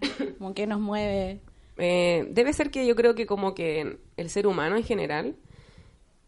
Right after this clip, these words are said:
Speaker 1: siempre está como descubriendo, buscando cosas nuevas, pareciera ser, que es como la tendencia, hombres y mujeres. Eh, entonces en ese afán de búsqueda, como de querer explorar nuevas sensaciones, eh,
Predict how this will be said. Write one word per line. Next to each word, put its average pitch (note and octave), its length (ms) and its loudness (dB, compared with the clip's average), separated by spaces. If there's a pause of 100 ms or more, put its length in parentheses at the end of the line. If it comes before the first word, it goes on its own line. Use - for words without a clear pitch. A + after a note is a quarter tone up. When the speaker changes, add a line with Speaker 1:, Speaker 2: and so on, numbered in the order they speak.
(160)
Speaker 1:
siempre C4 300 -2
está C#4 180 -2
como B3+ 440 4
descubriendo, G#3+ 560 0
buscando B3+ 320 0
cosas A#3+ 260 -4
nuevas, F3 320 -4 (480)
pareciera F3+ 400 -2
ser, - 280 -8 (100)
que F#3+ 80 -8
es F#3 40 -12
como F3 440 -2
la E3+ 160 -2
tendencia, D#3+ 560 -4
hombres G3 300 -2
y - 40 -2
mujeres. F3 400 -6 (960)
Eh, F3+ 560 0
entonces A3+ 300 0
en A#3+ 80 2
ese A#3+ 160 0
afán A3+ 260 -2
de G#3 80 2
búsqueda, C4 560 -2
como A3 240 0
de G3 80 -2
querer F#3+ 220 -4
explorar G3 400 -4
nuevas G3+ 220 -2
sensaciones, F#3+ 640 -4 (500)
eh, - 540 -6